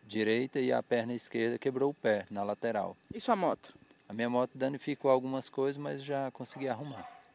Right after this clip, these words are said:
Speaker 2: E no caso agora você também não consegue trabalhar com o pé desse jeito?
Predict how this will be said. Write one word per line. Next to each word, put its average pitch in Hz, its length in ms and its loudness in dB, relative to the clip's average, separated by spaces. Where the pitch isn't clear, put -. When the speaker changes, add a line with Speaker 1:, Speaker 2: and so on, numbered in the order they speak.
Speaker 2:
E 196 120 -4
no 185 80 0
caso 180 260 8
agora 175 240 8
você 202 260 6
também 202 200 6
não 196 80 4
consegue 254 320 8
trabalhar 190 340 10
com - 80 0
o 185 40 0
pé 196 120 6
desse 196 240 6
jeito? 190 300 2